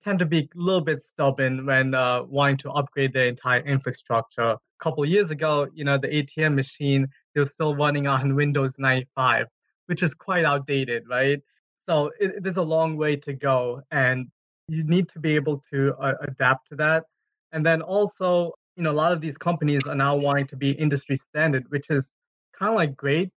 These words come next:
but then y-, you're kinda, like, in the fence on which o-, company will be the main industry standard, right? So you need to be flexible to adapt to current standards as well.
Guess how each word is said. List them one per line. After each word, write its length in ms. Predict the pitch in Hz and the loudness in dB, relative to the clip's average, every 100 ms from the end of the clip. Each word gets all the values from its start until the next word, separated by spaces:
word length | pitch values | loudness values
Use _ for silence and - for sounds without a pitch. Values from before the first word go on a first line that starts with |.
| _ | _
but 180 | 147 139 | -4 0
then 200 | 151 147 | 2 2
y-, 160 | 147 147 | 0 -2
you're 200 | 156 143 | -2 -2
kinda, 240 | - 151 | 0 0
like, 240 | 139 139 - | 2 0 -2
in 160 | 151 | -2
the 100 | 135 - | -2 0
fence 240 | 143 139 139 | 2 2 2
on 240 | 127 123 - _ _ - | 0 -2 -4 _ _ 0
which 200 | 156 - | 0 2
o-, 200 | 156 151 | -2 -2
company 520 | - 147 139 143 139 135 | -2 -2 0 0 0 -2
will 180 | 135 | -2
be 140 | 131 135 | 0 0
the 120 | 127 | 0
main 320 | 127 135 135 | -2 0 0
industry 440 | 127 127 120 - 117 | 0 -6 -8 -6 -8
standard, 640 | - 123 117 113 120 113 - 123 | -4 0 2 0 -4 -4 -12 -4
right? 280 | 123 135 - _ _ _ _ | 0 0 -2 _ _ _ _
So 60 | |
you 80 | 151 | 0
need 180 | 156 180 | 2 2
to 80 | 180 | 2
be 140 | 160 | 0
flexible 580 | 139 - 151 - 139 135 | -2 -2 -2 -4 -2 -2
to 120 | 135 | 0
adapt 400 | 131 127 135 135 | -4 0 0 0
to 80 | - | -8
current 380 | 131 - 165 156 | -10 0 2 2
standards 500 | - 135 127 123 120 | -2 -2 0 -2 -4
as 220 | 123 117 - | -2 -2 -2
well. 440 | 147 160 131 123 | -4 0 0 -2